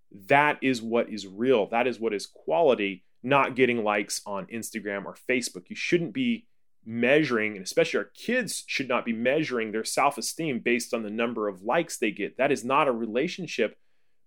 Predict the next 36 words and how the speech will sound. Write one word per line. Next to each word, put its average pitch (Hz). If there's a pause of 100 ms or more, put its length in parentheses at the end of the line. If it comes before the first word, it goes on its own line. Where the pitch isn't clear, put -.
(100)
but 151
it 135
happens 117
all 95
the 101
time. 117
There, 95
there 107
are 98 (100)
some 120
children 120
who 117
are 120
more 135
popular 175
than 107
others, 95
and 107
therefore 110 (680)
self-esteem 107
can -
be 98
damaged. 131
So 117 (960)
that's 220
the 165
thought 156
I 143
wanna 131
give. 120 (180)
Uh, 110 (300)
definitely 165
be 123
aware 104
of 98 (280)
quality 151